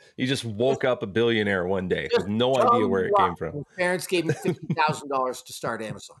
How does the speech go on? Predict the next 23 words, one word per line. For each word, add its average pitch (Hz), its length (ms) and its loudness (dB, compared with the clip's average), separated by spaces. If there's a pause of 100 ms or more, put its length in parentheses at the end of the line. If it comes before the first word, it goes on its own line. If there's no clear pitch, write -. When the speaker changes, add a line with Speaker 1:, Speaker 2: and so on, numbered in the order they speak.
(260)
Speaker 2:
That's 208 180 0
it. 165 280 -2
It, 170 220 -4
it 180 120 0
had 185 100 0
nothing 233 480 -2
to 190 80 -8
do 165 220 2
with 135 120 -2
hard 120 220 -4
work, - 220 -12 (1000)
right? 185 300 2 (220)
And 165 200 -4
that's, 190 220 -2
but - 140 -4
that's, 220 220 2
unfortunately, 214 540 0
that's 165 200 -2
the 185 80 -8
world 170 240 -2
we 151 80 -4
live 156 240 -2
in. - 80 -12